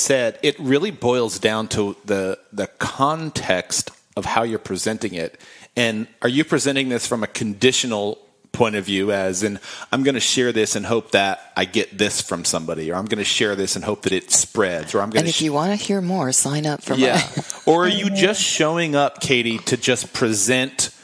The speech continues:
Speaker 1: whatever it is that you think is helping other people, serving other people, and conscientiously, simultaneously helping you grow? Because a lot of times,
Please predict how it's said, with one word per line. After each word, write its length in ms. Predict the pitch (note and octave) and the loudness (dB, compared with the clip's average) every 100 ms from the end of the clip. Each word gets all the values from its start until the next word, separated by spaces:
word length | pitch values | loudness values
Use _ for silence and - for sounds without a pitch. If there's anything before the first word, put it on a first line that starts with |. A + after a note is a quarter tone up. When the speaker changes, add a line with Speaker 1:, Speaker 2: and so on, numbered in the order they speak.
| - G#2 | -14 -6
Speaker 1:
whatever 540 | G#2 A#2 C3 D3 D3 | 2 2 4 2 2
it 60 | C3 | 2
is 260 | B2 A#2 | 0 0
that 180 | A2+ G#2 | 0 0
you 260 | G#2 A2+ C#3 | 0 0 0
think 540 | - A#2 A2 G#2+ - - | 0 -2 -2 -6 -8 0
is 380 | G2+ G2+ - - - _ - | 0 2 0 -2 -18 _ -6
helping 440 | B2 C#3+ D3 C3+ | 0 2 2 0
other 140 | B2+ A#2+ | -2 0
people, 520 | B2+ A2+ A#2 A2+ G#2+ | -2 0 0 0 -2
serving 500 | - - B2+ B2 A2+ | -2 0 0 0 0
other 160 | G#2 | 0
people, 480 | G2+ A2 G2+ G2+ G2+ - - - - | -2 -4 0 -2 -2 -8 -14 -8 0
and 200 | G#2 G2+ | 0 0
conscientiously, 920 | - D3 D3+ - A2 G#2 G2 - G2 | 0 0 0 0 -2 0 0 0 0
simultaneously 1300 | - - G#2+ B2 A2 - B2 A2+ G2+ - G2+ F#2+ F#2 - | 2 2 2 0 -2 -4 -6 -4 -2 -2 0 -2 -4 -6
helping 480 | - A2 G2+ F#2+ | -4 -2 -2 -6
you 180 | F#2 G#2 | -4 -4
grow? 300 | G#2 F2 E2 | -2 -4 -4
Because 200 | F2+ A2 | -4 0
a 60 | G#2+ | 0
lot 180 | A2+ D#3+ | 0 0
of 60 | |
times, 400 | - A#2 G#2+ G2 | 0 -2 -2 -6